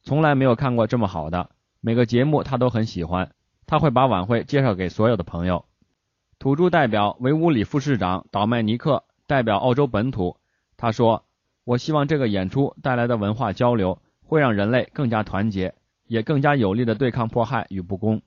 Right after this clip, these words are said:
澳洲绿党联邦参议员凯利奈特说：“中华文化真是精彩纷呈，这样的演出在我们澳洲是看不到的，真令人大开眼界。我认为神韵晚会值得大家都来观看。”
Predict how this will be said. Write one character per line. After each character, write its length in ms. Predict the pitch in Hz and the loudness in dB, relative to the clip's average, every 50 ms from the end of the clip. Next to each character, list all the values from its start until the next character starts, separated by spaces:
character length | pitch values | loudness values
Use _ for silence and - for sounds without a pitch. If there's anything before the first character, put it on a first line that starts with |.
| _ _ _ _ _ _ _ _ _ _ _ _ _ | _ _ _ _ _ _ _ _ _ _ _ _ _
澳 140 | - 156 160 | 0 2 4
洲 160 | 156 170 170 | 6 4 4
绿 160 | 170 170 156 | 4 4 2
党 200 | 123 107 101 101 | 2 2 0 0
联 160 | 98 104 120 131 | 0 0 0 2
邦 140 | 143 143 | 2 0
参 240 | 139 135 151 147 143 | 0 0 -2 0 0
议 60 | 123 | 0
员 280 | 104 98 98 101 104 - _ _ _ _ | 0 0 0 0 -2 -4 _ _ _ _
凯 160 | - 123 117 | -4 -2 0
利 120 | 120 139 143 | 0 0 0
奈 200 | 151 156 143 117 | 2 2 0 0
特 160 | 123 107 98 | 0 -2 -2
说 280 | - 107 101 101 - _ _ _ _ _ _ | 0 0 0 -2 -2 _ _ _ _ _ _
：“中 180 | - - 160 156 | -2 0 0 2
华 140 | 147 139 139 | 2 2 2
文 180 | 135 113 110 123 | 4 2 2 2
化 220 | 135 131 113 - - | 2 0 0 -2 -2
真 160 | - - 156 156 | -2 0 0 0
是 100 | 135 110 | 0 -2
精 200 | - 139 135 123 | -2 -2 -2 -2
彩 160 | 120 90 85 | -2 -4 -4
纷 200 | - - 117 113 | -2 -2 -2 -2
呈， 280 | 104 107 90 92 - - _ _ _ _ _ - | 0 -2 -4 -4 -4 -8 _ _ _ _ _ -4
这 100 | - 180 | 0 0
样 100 | 165 143 | 2 2
的 100 | 123 110 | 2 2
演 200 | 104 95 92 92 | 0 0 -2 -2
出 300 | - 139 135 135 - _ - | 0 0 0 0 0 _ -6
在 160 | - 143 135 120 | -2 0 2 2
我 100 | 98 92 | 2 0
们 140 | 92 98 | 0 0
澳 180 | - 123 117 101 | 0 2 2 2
洲 240 | 101 123 123 117 - | 4 2 2 2 0
是 120 | - - 113 | -6 -10 -10
看 200 | - - 104 92 | -8 -6 -8 -4
不 40 | 92 | -4
到 220 | 95 101 98 92 85 | -2 -2 0 -2 -2
的， 180 | 87 85 80 _ _ _ _ _ | -4 -6 -8 _ _ _ _ _
真 200 | - 160 160 165 | -2 0 0 2
令 100 | 156 131 | 2 2
人 160 | 117 117 117 | 2 2 2
大 140 | 110 98 92 | 0 -2 -2
开 140 | - 113 107 | -2 -2 -2
眼 200 | 104 95 85 87 | -2 -2 -4 -4
界。 240 | 95 107 104 95 - _ _ _ _ _ - | -2 -2 -2 -2 -4 _ _ _ _ _ -2
我 120 | 127 135 | 0 2
认 140 | 151 165 151 | 2 2 2
为 100 | 147 151 | 2 2
神 220 | 139 - 127 131 | 2 0 0 0
韵 140 | 156 156 131 | 2 0 0
晚 160 | 107 87 82 | 0 -2 -4
会 240 | 87 123 120 110 - _ - | -2 -2 -2 -2 -4 _ -12
值 140 | - 120 113 | -8 -4 -2
得 100 | 127 127 | -2 0
大 180 | 123 117 104 | 0 0 -2
家 160 | 90 107 107 107 | 0 -2 -2 -2
都 160 | 104 135 127 | -2 -2 -2
来 140 | 107 92 90 | -2 -2 -4
观 220 | 87 98 95 95 | -4 -4 -6 -6
看。” 200 | - - 95 90 | -6 -8 -8 -8